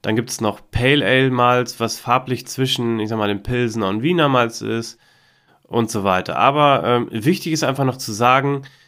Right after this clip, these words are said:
dass diese Typen nicht nur die Farbe verändern, sondern auch eigene Aromen mit einbringen. Das heißt, über das Basismalz steuerst du nicht nur die Farbe, du steuerst die Aromen und auch die Enzymaktivität.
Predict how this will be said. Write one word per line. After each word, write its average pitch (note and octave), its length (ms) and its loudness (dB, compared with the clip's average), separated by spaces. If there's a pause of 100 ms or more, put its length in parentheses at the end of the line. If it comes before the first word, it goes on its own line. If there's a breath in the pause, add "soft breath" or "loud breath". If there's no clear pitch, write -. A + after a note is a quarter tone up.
(140)
dass - 280 -2
diese A2+ 280 -6
Typen D#3 320 0
nicht B2 160 0
nur A#2 80 0
die G#2 140 -4
Farbe D#3 440 2
verändern, C3+ 600 0 (160 loud breath)
sondern C3 400 2
auch A2+ 100 -4
eigene A#2+ 380 2
Aromen A2+ 420 4
mit G2 160 0
einbringen. F2+ 560 -8 (1300)
Das - 160 -6
heißt, F3 300 0
über G#2+ 160 -2
das G2 220 -6
Basismalz C#3 800 2 (380 soft breath)
steuerst E3 500 0
du C#3 60 -2
nicht C3+ 160 0
nur B2 100 -2
die G#2+ 120 -6
Farbe, D#3 640 0 (200 loud breath)
du G#2+ 80 -6
steuerst A#2 380 -2
die - 100 -4
Aromen D3 800 2 (340 loud breath)
und F3 320 2
auch C#3 220 0
die - 200 -6
Enzymaktivität. A2 1080 -2